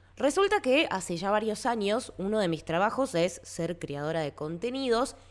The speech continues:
y por lo general la forma de monetizar eso es realizando acciones con marcas. Sin embargo,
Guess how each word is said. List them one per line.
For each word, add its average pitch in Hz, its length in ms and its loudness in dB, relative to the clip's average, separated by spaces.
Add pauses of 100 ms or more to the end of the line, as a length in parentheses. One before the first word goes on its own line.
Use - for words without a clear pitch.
(260)
y 269 200 2
por 220 200 0
lo 214 120 2
general 247 680 2
la 180 240 0
forma 208 400 2
de 175 140 2
monetizar 170 680 -2
eso 233 360 2
es 196 420 2 (120)
realizando 170 840 -2
acciones 180 640 -2
con 147 300 -8
marcas. 165 580 -2 (460)
Sin 240 240 -4
embargo, 277 680 4